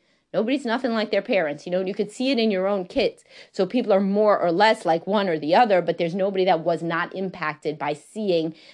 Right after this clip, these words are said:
uh, interactions between their parents, personality types, and genetically you're like them most of the time, unless you were adopted, right? And even then,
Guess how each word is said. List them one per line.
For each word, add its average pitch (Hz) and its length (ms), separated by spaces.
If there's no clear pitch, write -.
uh, 165 200
interactions 175 720
between 165 320
their 156 100
parents, 190 540
personality 170 760
types, 175 440
and 240 320
genetically 330 560
you're 160 100
like 131 280
them 127 140
most 170 240
of 160 60
the 156 80
time, 139 300
unless 160 240
you 156 40
were 139 60
adopted, - 400
right? 170 240
And 175 260
even 190 280
then, 254 380